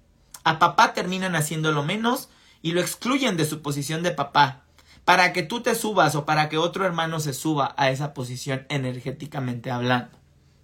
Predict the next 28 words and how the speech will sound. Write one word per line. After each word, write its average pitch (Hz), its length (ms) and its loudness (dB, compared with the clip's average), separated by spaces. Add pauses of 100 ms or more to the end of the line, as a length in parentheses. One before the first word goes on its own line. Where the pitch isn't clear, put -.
(120)
¿vale? 190 400 2 (380)
Entonces 240 380 4
yo 277 120 4
quiero 254 280 6
que 226 80 0
hoy 214 100 6
hagas 214 300 2
una 196 180 0
reflexión 139 720 -2 (200)
en 202 200 2
cómo 240 240 6
está 220 240 2
esta 208 320 0
triada, 170 600 0 (580)
en 185 140 -2
cómo 240 220 4
está 220 500 4
este 202 300 0
triángulo 196 460 0
que 156 80 -8
te 151 100 -6
acabo 156 300 0
de 156 80 0
explicar, 131 560 -6
papá, 202 400 4
mamá 151 420 0
y 127 80 -2
tú. - 320 -4